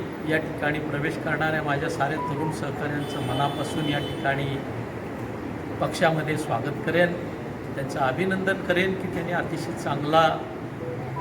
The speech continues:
राजकारणामध्ये साधन सुचितेची पर्वा करणारा पक्ष या ठिकाणी निवडलेला आहे आणि निश्चितपणानं जनतेच्या सुखदुःखामध्ये समरस होणारा, जनतेच्या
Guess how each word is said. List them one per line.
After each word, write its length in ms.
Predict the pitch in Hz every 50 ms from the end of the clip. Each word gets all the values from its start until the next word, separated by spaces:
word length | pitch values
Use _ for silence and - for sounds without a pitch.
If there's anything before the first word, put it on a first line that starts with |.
| 139 143 147
राजकारणामध्ये 920 | 143 139 - - - 180 170 175 175 175 175 175 170 170 165 170 175 175
साधन 400 | 160 - 160 139 139 147 185 196
सुचितेची 640 | 190 - - - - - 180 - - 160 - - 175
पर्वा 320 | 160 - 151 143 143 156 165
करणारा 560 | 160 - 156 151 151 156 156 156 156 - -
पक्ष 220 | - - - -
या 140 | 160 151 143
ठिकाणी 420 | 135 139 135 - - 135 135 139
निवडलेला 680 | 135 131 123 123 127 123 120 123 123 123 123 139 135 131
आहे 300 | 123 117 - - 123 - - 98 - - - - - - - - - - - - -
आणि 140 | 156 160 160
निश्चितपणानं 800 | 156 160 165 - - 240 - - - 190 175 175 180 175 180 185
जनतेच्या 560 | 175 165 151 143 135 - 165 156 - - 123
सुखदुःखामध्ये 1000 | - - - - 202 214 208 202 - - 196 208 202 190 196 185 180 196 196 196 196 190 196 202 - -
समरस 460 | - - 160 151 156 180 208 214 -
होणारा, 500 | - 160 160 165 175 175 170 175 170 156 - - - - - - - - - - - - - - - -
जनतेच्या 680 | 147 147 143 - - 165 156 156 - 185 185 180 180 180